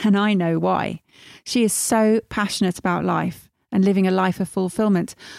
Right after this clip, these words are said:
Her purpose is such that she directs all this passionate energy into teaching, helping others to achieve in whatever sense that may be, in whatever they want to achieve.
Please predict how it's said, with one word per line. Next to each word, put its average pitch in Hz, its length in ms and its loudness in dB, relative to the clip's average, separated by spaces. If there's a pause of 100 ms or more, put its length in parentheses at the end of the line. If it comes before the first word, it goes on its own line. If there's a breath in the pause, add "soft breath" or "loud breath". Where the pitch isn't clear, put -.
(100 loud breath)
Her 226 100 -2
purpose 269 440 2
is 208 80 -2
such - 280 -4
that 175 120 -4
she - 120 -2
directs 208 400 -2
all 262 180 2
this 269 160 0
passionate 220 460 -4
energy 196 320 0
into 180 140 -2
teaching, 202 560 -2
helping 214 500 -2
others 214 520 -2 (840 soft breath)
to 226 100 0
achieve 220 400 2
in 196 160 4
whatever 202 340 0
sense 190 300 -2
that 165 180 -2
may 175 160 2
be, 247 380 0 (240 loud breath)
in 208 100 0
whatever 202 340 0
they 185 140 0
want 180 200 0
to - 120 -6
achieve. 208 560 -2